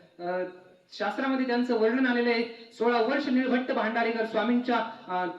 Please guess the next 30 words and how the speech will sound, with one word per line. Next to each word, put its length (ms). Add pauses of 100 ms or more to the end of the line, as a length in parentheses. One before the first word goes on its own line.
स-, 160
अ, 280
सन्निधानात 560
राहिले, 260
परंतु 580
सोळा 300
वर्षात 500
निळभट्ट 460
भांडारेकरांची 840
पाठ 360
एकदाही 540
स्वामींना 420
दिसली 280
नाही, 160 (260)
एकदाही 400
पाठ 340
त्यांची 340
स्वामींना 440 (300)
बघता 320
आली 180
नाही. 140
बंधूंनो, 760
विचार 340
करण्यासारखी 500
गोष्ट 320
आहे, 100
काय 260
ती 140
श्रद्धा 400
असेल, 220